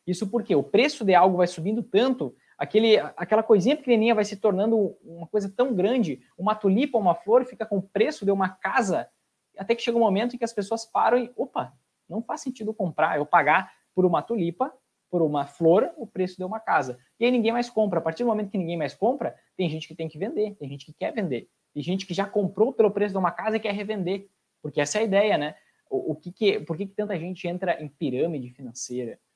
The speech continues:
Por que que tanta gente entra nessas coisas? Porque elas querem comprar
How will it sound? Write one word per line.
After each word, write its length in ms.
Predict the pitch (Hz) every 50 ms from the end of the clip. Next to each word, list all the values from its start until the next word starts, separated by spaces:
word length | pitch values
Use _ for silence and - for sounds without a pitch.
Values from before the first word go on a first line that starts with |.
| _
Por 80 | _ _
que 120 | - 196
que 80 | 190 196
tanta 280 | - 202 214 208 180
gente 400 | 139 135 151 185 196 - 156 - _ _ _ _
entra 320 | 143 180 202 190 170 151
nessas 320 | 151 151 - 156 147 -
coisas? 340 | - - 147 143 139 131 123
Porque 220 | - - 139 - -
elas 180 | 139 139 -
querem 220 | - - 147 156 160
comprar 800 | - - 165 156 147 - _ - 143 147 175 220 269 - -